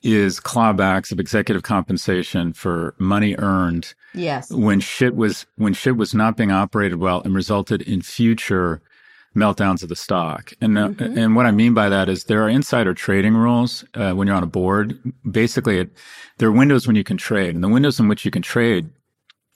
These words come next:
Speaker 1: are when there's symmetry of information between what you know and what the market knows. So once you expel all information about the, how the company's doing on the earnings call, technically the public and the directors and the management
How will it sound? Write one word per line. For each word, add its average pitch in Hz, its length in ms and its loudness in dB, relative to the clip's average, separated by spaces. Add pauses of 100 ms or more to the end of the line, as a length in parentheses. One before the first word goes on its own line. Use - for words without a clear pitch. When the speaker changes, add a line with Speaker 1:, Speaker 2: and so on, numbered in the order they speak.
(100)
Speaker 1:
are 139 80 4
when 117 140 6
there's 104 160 0
symmetry 123 440 2
of 95 80 2
information 98 680 -2
between 90 280 -4
what 90 140 -2
you 110 180 2
know 110 200 2
and 95 100 0
what 90 100 -2
the 87 80 -6
market 87 360 -4
knows. 85 260 -6
So - 180 -2
once 127 380 2 (560)
you 110 180 4
expel 120 560 2
all 104 180 2
information 104 500 0
about 95 160 0
the, 95 80 -6
how 95 180 0
the 87 80 -6
company's 107 420 -2
doing 90 200 -2
on 85 120 -2
the 87 60 0
earnings 92 580 0
call, 82 480 -4 (380)
technically 127 460 2
the 85 100 -2
public 113 580 0
and 101 140 0
the 95 60 2
directors 101 680 0
and 107 100 0
the 98 60 2
management 101 600 2